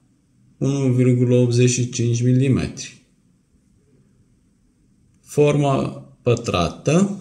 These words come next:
cu colțuri rotunjite. Orientarea liniere monedă, sus, jos.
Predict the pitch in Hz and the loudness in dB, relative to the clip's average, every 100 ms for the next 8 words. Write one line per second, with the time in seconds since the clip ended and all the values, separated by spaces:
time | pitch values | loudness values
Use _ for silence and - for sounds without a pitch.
0 | - 143 127 143 151 151 151 143 143 143 | -8 -6 -2 2 0 2 0 0 0 0
1 | 160 139 - - - - - _ _ _ | 2 2 -2 -8 -16 -18 -20 _ _ _
2 | _ - _ _ _ _ _ 127 123 123 | _ -20 _ _ _ _ _ 0 4 4
3 | 123 120 120 139 135 127 117 110 107 101 | 4 0 0 0 2 2 0 0 0 0
4 | 95 87 87 85 82 82 82 147 175 202 | 0 0 0 0 -2 -4 -2 0 0 -2
5 | - - _ _ - - 156 202 - - | -8 -18 _ _ -14 -4 0 0 -2 -8
6 | - _ _ _ _ _ - _ _ _ | -18 _ _ _ _ _ -20 _ _ _
7 | _ 247 196 156 101 - - | _ -14 -2 0 0 -4 -10